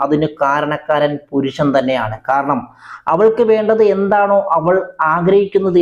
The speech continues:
എന്താണോ, അത് കൊടുക്കുവാൻ നിങ്ങൾ മടിക്കുന്നു എന്നുള്ളതാണ്, അല്ലെങ്കിൽ നിങ്ങൾക്ക് കൊടുക്കുവാൻ സാധിക്കുന്നില്ല എന്നതാണ്. ഇവിടെ എല്ലാ പുരുഷന്മാരും പറയുന്നത്, "എൻ്റെ ഭാര്യയ്ക്കും എൻ്റെ മക്കൾക്കും വേണ്ടിയാണ് ഞാൻ അധ്വാനിക്കുന്നത്, കഷ്ടപ്പെടുന്നത്,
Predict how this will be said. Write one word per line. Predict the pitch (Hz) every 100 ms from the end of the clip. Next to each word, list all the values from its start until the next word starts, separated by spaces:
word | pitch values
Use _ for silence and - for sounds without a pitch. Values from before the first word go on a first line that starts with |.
| 160
എന്താണോ, | 160 160 151 135 - 151
അത് | 160 -
കൊടുക്കുവാൻ | 143 147 147 156 151 151 - - 147
നിങ്ങൾ | 151 156 160 147
മടിക്കുന്നു | 135 143 143 170 165 160
എന്നുള്ളതാണ്, | 139 131 104 76 - _ _ _ -
അല്ലെങ്കിൽ | 156 160 165
നിങ്ങൾക്ക് | 165 165 160 160
കൊടുക്കുവാൻ | 147 147 165 156 156
സാധിക്കുന്നില്ല | 131 143 147 147 139 135
എന്നതാണ്. | 120 113 - - 196
ഇവിടെ | 226 262
എല്ലാ | 233 226
പുരുഷന്മാരും | 220 214 214 214 208 214 202
പറയുന്നത്, | 185 185 185 175 156 147 - - 147
"എൻ്റെ | 160 160
ഭാര്യയ്ക്കും | 147 156 165 - 160 151
എൻ്റെ | 160 151
മക്കൾക്കും | 127 - 156 170 165
വേണ്ടിയാണ് | 151 147 147 139 139
ഞാൻ | 139 135
അധ്വാനിക്കുന്നത്, | 123 131 139 143 127 139 127 123
കഷ്ടപ്പെടുന്നത്, | 123 - 151 - 135 131 127